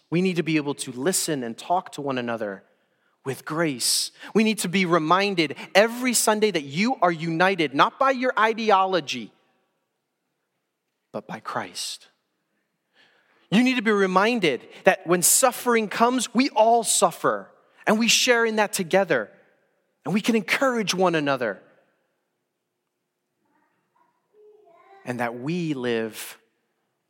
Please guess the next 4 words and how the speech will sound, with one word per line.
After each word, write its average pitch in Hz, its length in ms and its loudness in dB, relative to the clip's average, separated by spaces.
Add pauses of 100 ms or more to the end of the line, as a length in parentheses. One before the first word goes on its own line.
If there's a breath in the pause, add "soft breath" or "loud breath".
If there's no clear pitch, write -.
(100)
as 120 240 -8
exiles 110 920 -6 (280)
in 107 200 -12
grace. - 800 -8